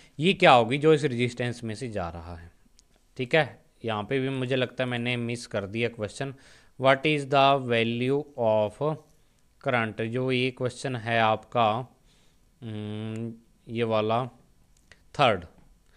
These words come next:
current flowing through the resistance R, ये भी आना था साथ में, मैंने कहा ना मैंने मिस कर दिया यहाँ पे, कोई ना कोई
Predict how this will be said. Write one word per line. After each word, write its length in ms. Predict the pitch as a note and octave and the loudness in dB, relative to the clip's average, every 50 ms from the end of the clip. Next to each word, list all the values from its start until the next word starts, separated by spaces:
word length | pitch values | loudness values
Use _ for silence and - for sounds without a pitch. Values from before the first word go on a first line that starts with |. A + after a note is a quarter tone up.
| _ _ - - _ _ _ - C#3+ | _ _ -20 -20 _ _ _ -2 2
current 360 | C#3 C#3+ D3+ E3+ E3+ E3+ - | 4 4 4 2 0 -4 0
flowing 360 | - D#3+ E3 F#3+ G#3+ A3 G3+ | 6 6 8 8 8 6 4
through 220 | - E3+ D#3+ C#3+ C#3+ | 0 0 0 4 4
the 140 | D3+ D3 C3+ | 4 2 2
resistance 440 | B2+ B2 - - C3 B2 A#2 - | -2 -4 -4 -6 -8 -8 -6 -6
R, 140 | - - F2 - - - | -6 -6 -8 -8 -12 -10
ये 200 | A2+ A#2+ C3 D3+ | -4 0 0 0
भी 120 | D#3 D3 C#3+ | 2 2 0
आना 240 | B2 G#2 G2 F#2+ F2+ | -2 -2 -4 -8 -10
था 40 | F#2+ | -10
साथ 200 | - - G2 F#2+ G#2+ | -6 -6 -4 -4 -4
में, 100 | A2 A2+ | -6 -6
मैंने 200 | A2+ B2 C3 C#3 | -4 -4 -2 0
कहा 220 | C3 C3+ B2+ B2 | 2 4 4 4
ना 80 | C3+ D3+ | 2 0
मैंने 200 | D3 C#3 C#3 C#3 | 0 -2 -2 -2
मिस 260 | C3+ C3 D3 C#3+ - | -2 -2 -4 -4 -2
कर 180 | - C3+ A2+ G#2+ | -2 -2 -2 0
दिया 180 | A2+ B2+ C3+ | 0 0 0
यहाँ 220 | C3+ B2+ A#2+ A2 G#2+ | 2 2 0 -2 -2
पे, 140 | G2+ C3+ B2 | -4 -6 -6
कोई 220 | B2+ B2 A#2 A#2 | -4 -2 -2 -2
ना 100 | A#2 A#2 | -2 -4
कोई 340 | A2+ B2 A#2+ A#2+ C3 C#3+ | -4 -2 -2 -2 -2 -4